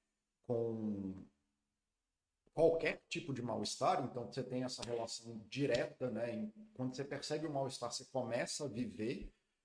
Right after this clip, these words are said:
a situação ruim, que te leva à fusão cognitiva, que é isso, é de uma, a, o teu cognitivo tá se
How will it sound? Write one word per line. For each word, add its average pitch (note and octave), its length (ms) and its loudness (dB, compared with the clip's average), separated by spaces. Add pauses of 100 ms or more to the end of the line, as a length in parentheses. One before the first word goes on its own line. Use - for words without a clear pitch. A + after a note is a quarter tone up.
a A2 80 -6
situação B2 440 0
ruim, G#2 560 -4
que - 80 -20
te - 120 -2
leva C3 340 4
à - 40 0
fusão A2 320 -4
cognitiva, - 680 -2
que - 120 -6
é G2 40 0
isso, A2+ 240 -4
é G2+ 40 -4
de G2+ 80 -10
uma, G#2+ 200 -8 (140)
a, G#2+ 200 -6 (120)
o B2 80 -12
teu C#3+ 160 0
cognitivo C#3 720 -2
tá A#2+ 240 0
se - 180 -4